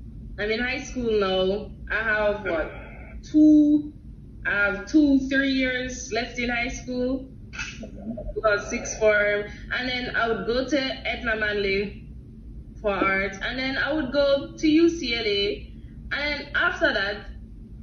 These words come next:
I'm think, I would think you just travel the world,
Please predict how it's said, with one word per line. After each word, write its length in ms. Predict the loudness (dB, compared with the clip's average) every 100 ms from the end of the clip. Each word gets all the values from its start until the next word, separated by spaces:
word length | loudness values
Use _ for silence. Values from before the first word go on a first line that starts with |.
| -8
I'm 300 | -4 -4 -4
think, 340 | -4 -4 -6 -10 -14 -14 -14 -14 -14 -6 2
I 80 | 2
would 120 | 2
think 180 | 0 0
you 100 | 0
just 300 | -2 -2 -2
travel 340 | -2 4 4
the 140 | 6 4
world, 500 | 6 6 4 0